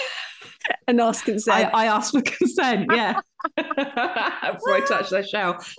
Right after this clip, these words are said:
Speaker 2: No, I didn't touch their shell. Super respectful. But the only thing is, I will say there was a very small Larry fish, I think I told you about this, and he attacked Steve.
Speaker 1: Yeah.
Speaker 2: He bit Steve on the finger and made Steve bleed.
Speaker 1: Oh, my Lord.
Speaker 2: It was exceptionally hilarious, though, 'cause Steve came over to me, panicked. He was like,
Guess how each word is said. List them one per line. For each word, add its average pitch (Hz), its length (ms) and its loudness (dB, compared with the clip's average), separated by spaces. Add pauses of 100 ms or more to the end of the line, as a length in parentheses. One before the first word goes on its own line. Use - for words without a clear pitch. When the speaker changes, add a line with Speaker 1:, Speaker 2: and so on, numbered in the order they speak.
Speaker 2:
No, 180 100 2
I 175 60 2
didn't 175 200 0
touch - 200 -2
their 170 100 0
shell. 160 340 -2
Super 220 360 0
respectful. 160 640 -2 (280)
But 302 160 4
the 294 120 4
only 311 160 2
thing 311 240 2
is, 285 140 2
I 226 60 2
will 254 200 2
say 247 240 0
there 233 100 4
was 220 120 0
a 208 80 0
very 226 240 0
small 226 280 0
Larry 196 260 0
fish, 233 220 -4
I - 20 -12 (100)
think 208 80 0
I 196 100 0
told 214 180 0
you 214 40 -12
about 160 160 -2
this, 165 200 -2
and 196 80 -2
he 185 40 0
attacked 175 320 -6
Steve. 175 540 -4 (280)
Speaker 1:
Yeah. 151 360 -2 (220)
Speaker 2:
He 202 80 -8
bit - 180 -2
Steve 202 240 0
on 185 60 -2
the 180 80 -2
finger 196 300 -2
and 151 160 -2
made 165 180 0
Steve 165 260 -2
bleed. 160 380 0 (260)
Speaker 1:
Oh, 185 100 -4
my 170 200 -2
Lord. 151 500 -2
Speaker 2:
It 233 160 2
was 240 300 2 (340)
exceptionally 208 960 0
hilarious, 185 520 2
though, 170 160 0
'cause 180 160 -4
Steve 208 240 2
came 202 180 0
over 190 180 0
to - 100 -6
me, 185 80 -2
panicked. 247 400 -2
He 214 100 2
was 214 100 2
like, 208 180 -2